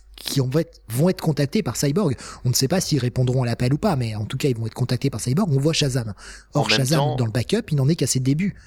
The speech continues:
Speaker 1: Comment
Speaker 2: Ouais.
Speaker 1: a-t-il rencontré la Ligue ? On ne sait pas. Tout ça,
Speaker 2: Mais
Speaker 1: c'est pas grave.
Speaker 2: en même temps, tant mieux pour nous, parce que Shazam, c'est toujours un contenu de qualité, et, euh, et avoir ça en bonus, bah, finalement, euh, ça fait que Justice League est quand même un,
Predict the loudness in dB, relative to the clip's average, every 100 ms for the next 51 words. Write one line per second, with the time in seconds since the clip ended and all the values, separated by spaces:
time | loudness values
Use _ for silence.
0 | -18 -4 0 0 0 0 0 0 0 0
1 | 0 2 2 2 2 0 -2 -6 -18 -20
2 | -20 -4 0 4 2 2 0 0 0 -6
3 | -16 _ -20 -4 -2 0 0 0 0 0
4 | -2 -4 -4 -6 -4 -4 -4 -4 -6 -4
5 | -6 -6 -6 -8 -10 -14 -8 -4 -2 0
6 | 0 0 2 0 0 -4 -8 -8 -6 -6
7 | -6 -10 -10 -14 -12 -6 -2 -2 -2 -2
8 | 0 0 -2 -2 -2 -4 -6 -10 -10 -2
9 | 0 0 0 0 -2 -4 -6 -2 0 0
10 | -2 -14 -20 -20 -20 -20 -20 -18 -12 -8
11 | -6 -6 -4 -4 -4 -8 -8 -4 -2 -2
12 | -2 -6 -6 -6 -6 -4 -4 -4 -4 -6
13 | -4 -4 -4 -4 -8 -10